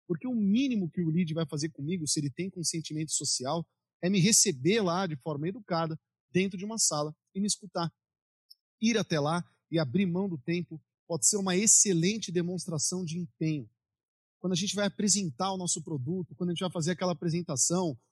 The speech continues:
seja com cartazes, com demonstrações, com amostras, tanto faz. Mesma coisa, pessoal, personaliza a demonstração. Não siga um script. Faça alguma coisa que esteja de acordo, que esteja,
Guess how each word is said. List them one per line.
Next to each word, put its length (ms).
seja 260
com 380
cartazes, 760
com 200
demonstrações, 960
com 160
amostras, 640
tanto 260
faz. 500
Mesma 300
coisa, 280
pessoal, 420
personaliza 720
a 20
demonstração. 760
Não 200
siga 420
um 100
script. 680
Faça 300
alguma 240
coisa 280
que 80
esteja 320
de 100
acordo, 640
que 60
esteja, 520